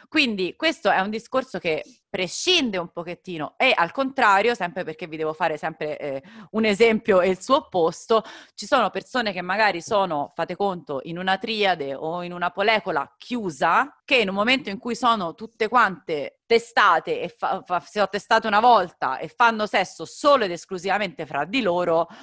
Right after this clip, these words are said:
non sono esposte a cose esterne. Poi questo non vuol dire che uno regolarmente ogni tanto non si debba testare, per carità di Dio, però non è una questione di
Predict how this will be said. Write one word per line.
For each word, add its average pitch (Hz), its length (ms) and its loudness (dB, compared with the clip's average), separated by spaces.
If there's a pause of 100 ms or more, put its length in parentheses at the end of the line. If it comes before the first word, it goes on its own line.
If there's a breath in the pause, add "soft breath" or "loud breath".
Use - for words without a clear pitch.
(180 loud breath)
non 175 240 -8
sono 262 520 0
esposte - 920 -2
a 160 160 0
cose 165 440 -2
esterne. 160 640 -2
Poi 139 160 -6
questo 165 300 -6
non 160 100 -2
vuol 165 140 0
dire 180 200 0
che 170 80 -2
uno 170 380 -2
regolarmente 175 680 -2
ogni 175 180 -6
tanto 180 280 -2
non 160 100 -6
si 160 140 -14
debba 165 240 0
testare, 156 420 0
per 147 160 -12
carità 151 280 -4
di 165 140 -10
Dio, 156 200 -6
però 208 280 4 (260 loud breath)
non 196 260 -8
è 262 300 4
una 190 220 -4
questione 185 800 -4
di 175 440 -12